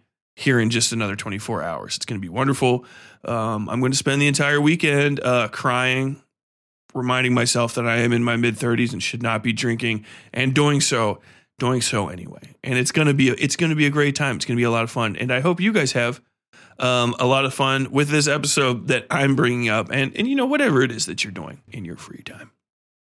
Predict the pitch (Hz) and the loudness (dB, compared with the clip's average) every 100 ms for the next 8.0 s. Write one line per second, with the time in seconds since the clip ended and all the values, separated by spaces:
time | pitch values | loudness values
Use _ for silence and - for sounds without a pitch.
0 | _ _ _ - - 143 123 113 107 - | _ _ _ -16 -4 0 0 0 -4 -10
1 | - - - - - 151 156 185 190 185 | -20 -20 -20 -14 -2 0 4 4 4 2
2 | - _ _ _ 143 135 143 127 123 127 | -2 _ _ _ -2 0 0 2 0 2
3 | 127 117 117 127 - 120 117 117 - 143 | 4 6 4 2 0 2 2 2 2 0
4 | - 127 120 143 110 127 135 123 131 127 | 2 2 2 0 0 -2 -2 0 2 2
5 | 127 131 131 135 135 - 117 117 113 123 | 4 4 4 4 4 2 0 2 2 2
6 | 120 113 104 113 117 117 117 123 123 117 | 2 2 0 -2 0 2 2 0 0 0
7 | 117 113 131 131 123 123 117 117 117 131 | 0 0 0 0 0 0 0 0 -2 -2